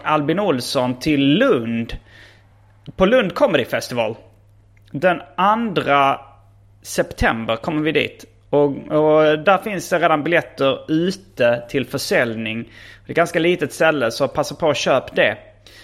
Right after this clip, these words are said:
Sen, eh, i september så börjar också andra vändan av min och Anton Magnussons stand-up-föreställning Stad och land.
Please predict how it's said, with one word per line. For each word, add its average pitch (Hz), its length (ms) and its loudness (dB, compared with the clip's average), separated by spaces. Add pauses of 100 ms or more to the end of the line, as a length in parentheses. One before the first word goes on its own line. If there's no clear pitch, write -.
(120)
Sen, 196 360 0
eh, 175 320 4
i 165 40 -2
september 180 480 0
så 185 140 -2
börjar 190 360 4
också 170 540 2 (160)
andra 175 420 4
vändan 170 440 0
av 156 180 0
min 180 200 0
och 151 80 0
Anton 156 300 0
Magnussons 151 800 0
stand-up-föreställning 139 1080 0
Stad 247 480 2
och 233 80 4
land. 139 640 0